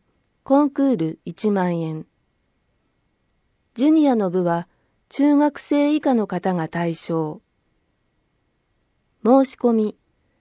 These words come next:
ジュニアの部、四月十日金曜まで。一般の部、四月二十日月曜まで。申し込み用紙、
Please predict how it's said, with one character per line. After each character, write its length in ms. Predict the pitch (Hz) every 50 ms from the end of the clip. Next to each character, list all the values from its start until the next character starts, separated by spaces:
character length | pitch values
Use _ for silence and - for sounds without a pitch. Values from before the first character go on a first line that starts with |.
| _ _ _ _ _ _ _
ジ 120 | - 240 302
ュ 20 |
ニ 200 | 302 311 294 269
ア 60 | 240
の 160 | 196 185 175
部、 240 | 160 170 165 165 180 _ _ _ _ _ _ _ _ _ _ _ _ _ _ _ _ _ _ _ _ _ _ _ _ _ _ _
四 200 | - - - 226
月 320 | 240 269 285 285 - -
十 240 | - - 277 277 269
日 160 | 262 269 262
金 300 | 254 - 277 277 285 285
曜 200 | 285 294 294 269
ま 180 | 208 180 180 170
で。 200 | 156 156 160 _ _ _ _ _ _ _ _ _ _ _ _ _ _ _ _ _ _ _ _ _ _ _ _ _ _ _ _ _ _ _
一 200 | - 214 220 202 _ _
般 180 | - 262 269 269
の 200 | 262 262 269 254
部、 280 | 202 220 220 214 - _ _ _ _ _ _ _ _ _ _ _ _ _ _ _ _ _ _ _ _ _ _ _ _ _ _ _ _ _ _
四 180 | - - - 214
月 300 | 233 269 285 285 285 269
二 140 | 247 277 269
十 120 | - -
日 140 | - 269 254
月 320 | 214 226 226 - - 269
曜 220 | 277 294 294 294 254
ま 160 | 202 180 165
で。 260 | 165 165 165 185 - _ _ _ _ _ _ _ _ _ _ _ _ _ _ _ _ _ _ _ _ _ _ _ _ _ _ _ _ _ _ _ _ _ _ _ -
申 180 | 226 240 269 294
し 100 | 294 -
込 180 | - - 277 277
み 140 | 277 277
用 200 | 277 285 277 269
紙、 360 | 254 - - - 170 160 -